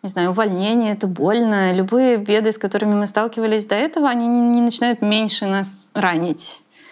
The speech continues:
И да, может казаться, что по сравнению с другими мои беды какие-то незначительные, не-, неправильные сейчас, им уделять внимание.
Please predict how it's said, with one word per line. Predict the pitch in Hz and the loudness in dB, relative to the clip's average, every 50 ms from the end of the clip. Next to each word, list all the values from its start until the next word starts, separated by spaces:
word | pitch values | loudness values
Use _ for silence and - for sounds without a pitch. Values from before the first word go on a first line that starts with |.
| - - - - - - - | -20 -20 -20 -20 -20 -20 -12
И | - - 214 | -4 -4 -2
да, | 190 190 214 226 277 330 370 | -2 0 0 0 2 2 4
может | 349 320 285 262 - | 4 4 2 2 0
казаться, | - 240 240 240 254 262 - | -2 -2 0 0 -2 -2 -4
что | 233 - 240 - | -10 -10 -10 -10
по | 233 | -6
сравнению | - - 226 226 233 226 226 220 208 | -2 -2 0 0 0 0 0 0 -2
с | 214 | -2
другими | - 220 208 196 208 233 247 254 240 233 226 226 220 208 | -2 -2 -2 0 2 2 4 4 2 2 2 2 2 2
мои | 202 196 190 190 196 202 208 | 2 2 2 2 2 2 2
беды | 190 185 196 208 208 190 190 185 | 0 2 2 0 2 0 -2 -2
какие-то | 185 175 175 - 196 190 180 - 185 | -2 -4 -4 -2 -2 -2 0 0 0
незначительные, | 185 190 190 185 180 185 185 185 180 - 202 190 - 202 190 190 190 190 185 185 180 180 180 | 0 2 0 0 0 -2 -4 -4 -4 -4 -4 -4 -2 -2 0 0 0 0 0 0 0 0 -2
не-, | 180 180 175 - - 196 190 190 190 185 185 185 | -2 -4 -6 -4 -2 -2 0 0 0 0 0 -2
неправильные | 180 165 - 185 185 190 185 185 190 185 185 185 | -2 -2 -2 -2 0 0 0 0 0 0 -2 -4
сейчас, | - - 208 - - 196 190 190 - - - - - - - - - - | -4 -6 -8 -4 -2 -2 -2 -2 -4 -6 -10 -12 -20 -20 -20 -16 -8 -2
им | 202 196 | 0 2
уделять | 196 190 202 202 202 202 196 - | 2 4 4 2 2 0 0 -2
внимание. | 208 202 196 226 302 349 359 311 262 240 | -2 0 2 2 2 4 4 2 2 0